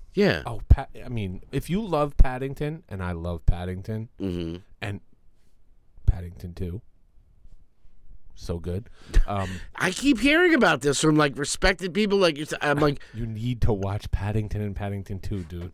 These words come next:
Speaker 1: Ah.
Speaker 2: Anyway, it, it, it's got the, it's that same vibe. You can tell it's made by the same people. It's got that just fun family.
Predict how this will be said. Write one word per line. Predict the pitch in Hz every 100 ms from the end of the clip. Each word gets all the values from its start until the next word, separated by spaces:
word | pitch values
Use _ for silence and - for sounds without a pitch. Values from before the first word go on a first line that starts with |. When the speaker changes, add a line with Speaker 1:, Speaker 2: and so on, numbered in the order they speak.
| 71
Speaker 1:
Ah. | 76 78 76 -
Speaker 2:
Anyway, | 170 139 107 101 -
it, | 151 151 -
it, | - - - -
it's | 156 -
got | - 113 110
the, | -
it's | 160 -
that | 117
same | - 120 107
vibe. | 101 98
You | 135
can | 139 120
tell | - 117
it's | 104
made | 101 92
by | 90
the | 87
same | - 92
people. | 87 87 85
It's | 87
got | - 95
that | - 98
just | 98 -
fun | - - 127 131 139 147 - - - -
family. | - - 117 117 120